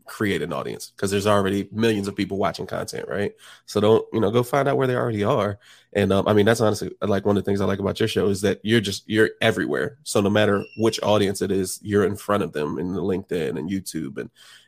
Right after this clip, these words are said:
and so that, that's always the huge thing for me, but always be genuine too. Don't, in my opinion, don't follow the trends.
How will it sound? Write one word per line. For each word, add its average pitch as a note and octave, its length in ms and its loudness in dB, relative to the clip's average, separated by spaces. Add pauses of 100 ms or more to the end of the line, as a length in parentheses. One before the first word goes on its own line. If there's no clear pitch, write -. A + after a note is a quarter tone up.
and F#2+ 120 -4
so G2 160 0
that, G2+ 300 0
that's - 280 2
always F#2+ 340 4
the F2+ 80 -2
huge F#2+ 240 -4
thing F2+ 160 0
for - 120 -12
me, G2+ 220 0
but F#2 320 0 (220)
always D3 240 2
be D3+ 140 0
genuine G2+ 420 0
too. G#2 240 -2
Don't, G2+ 320 4 (340)
in G2 120 0
my G#2+ 160 4
opinion, A#2+ 380 0
don't G#2+ 220 2
follow G2+ 400 2
the G2 100 -6
trends. - 600 -8